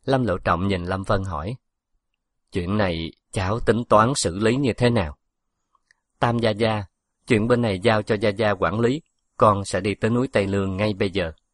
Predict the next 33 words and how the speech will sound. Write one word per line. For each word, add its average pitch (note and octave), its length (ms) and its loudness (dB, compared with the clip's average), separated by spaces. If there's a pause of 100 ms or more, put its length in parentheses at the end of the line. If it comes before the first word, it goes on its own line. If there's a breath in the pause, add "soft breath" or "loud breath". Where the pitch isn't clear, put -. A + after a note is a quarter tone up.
(320)
để A2 100 0
tìm F#2 340 0
tên G2+ 180 -2
thương F#2+ 280 -2
giác G#2+ 220 -4
kia." G2+ 140 0 (1900)
Ngữ G#2+ 240 2
khí C#3 180 2
của A#2+ 180 2
Lâm A2 220 2
Vân G2+ 380 2
tuy C3 160 2
bình F#2 220 0
tĩnh, F#2 300 -2 (320)
nhưng G#2+ 360 0
trong G2+ 240 0
giọng F2 220 -2
nói G#2 280 2 (160)
đã G2+ 120 -2
mang G#2 320 -2
theo F#2 240 -4 (100)
vô A2+ 200 6
cùng E2+ 180 0
hận E2+ 240 -4
ý. G#2+ 260 -2 (720 soft breath)
Lâm C3+ 160 0
Lộ G#2 180 4
Trọng F#2 340 2
cũng F#2 300 0
nghe G2+ 140 2
thấy A#2+ 200 -4
rõ F#2+ 200 0
ràng. F2+ 240 -4